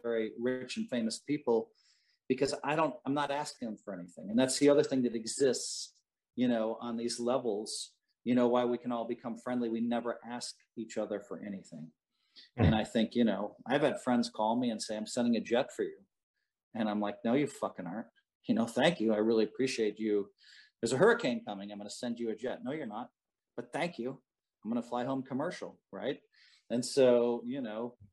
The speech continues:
Speaker 2: Well, that's modest.
Speaker 1: and so I think some of that, some of that comes from not asking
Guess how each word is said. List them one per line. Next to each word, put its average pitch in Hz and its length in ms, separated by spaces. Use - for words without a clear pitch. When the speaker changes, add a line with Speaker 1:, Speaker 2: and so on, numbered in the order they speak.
Speaker 2:
Well, 92 120
that's - 180
modest. 80 460
Speaker 1:
and - 100
so 127 180
I 123 80
think 143 240
some 151 240
of 139 60
that, 131 280
some 147 200
of 139 80
that 131 200
comes 135 300
from 123 340
not 131 300
asking 127 540